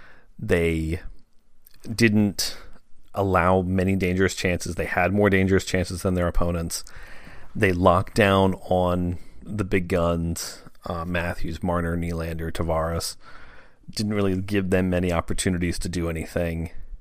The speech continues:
Korpisalo played well, but, but here's the other secret, and I think everybody's realizing this now, with Bobrovsky kinda, you know, not doing great in Florida. Whereas Bobrovsky is a great goaltender, but,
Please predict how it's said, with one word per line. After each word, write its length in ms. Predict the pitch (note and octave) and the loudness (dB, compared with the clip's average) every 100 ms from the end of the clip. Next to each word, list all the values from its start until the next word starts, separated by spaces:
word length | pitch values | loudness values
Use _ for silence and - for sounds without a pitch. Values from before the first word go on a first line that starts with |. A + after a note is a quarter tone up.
| - - - - - - - - | -16 -20 -20 -20 -20 -20 -20 2
Korpisalo 640 | A2+ - - F2 F2 F2 | 6 6 6 4 4 4
played 280 | - F2 E2+ | 2 0 0
well, 240 | D#2+ E2+ | 2 2
but, 400 | E2 E2 G2 F#2+ | 0 -2 -2 -4
but 180 | B2 - | -6 -6
here's 540 | - G#2+ - - D3+ A2+ | -10 -10 -8 6 6 6
the 120 | A2 | 2
other 160 | G2+ G2+ | 0 -4
secret, 480 | - G2 - F2+ - - - - | -6 -8 -8 -16 -16 -20 -20 -6
and 100 | G#2+ | 0
I 60 | G2+ | 0
think 220 | - A#2 | 0 0
everybody's 460 | G#2 G#2+ G#2 G#2 F#2+ | 0 -2 -2 -4 -4
realizing 540 | A2 G2+ F#2 F2+ F2+ | -2 -2 -2 -2 -2
this 200 | F2 - | -2 -2
now, 300 | F2+ E2 E2+ - - - - - - - - | -2 -2 -4 -6 -12 -14 -12 -14 -14 -16 -2
with 200 | G2+ - | 2 6
Bobrovsky 760 | - G#2+ G#2 G2 - G2 F#2 | 10 10 8 4 2 0 0
kinda, 360 | F2 G2+ F#2 F2 - F#2+ - - | -2 -2 0 -2 -4 -10 -10 -12
you 100 | F#2 | -8
know, 100 | G2+ | -2
not 280 | G#2 G2 | -2 0
doing 260 | G2+ G2+ G2+ | 0 2 4
great 200 | G2+ F#2+ | 4 4
in 100 | F2+ | 2
Florida. 460 | - A2 G2+ F2+ - - - - - - - - - - - - - - - - - - - - - | 2 6 8 6 2 -8 -10 -12 -12 -12 -12 -14 -10 -10 -6 -4 -4 0 2 2 0 -2 -2 10 12
Whereas 200 | - B2 | 12 12
Bobrovsky 520 | G#2 B2 C#3+ C#3+ - A#2+ | 8 4 4 4 4 4
is 80 | |
a 60 | G#2+ | 4
great 200 | G2 F2+ | 2 2
goaltender, 520 | C#3 B2 F#2+ E2+ D#2 - | 2 2 2 0 -2 4
but, 240 | G#2+ - | 4 4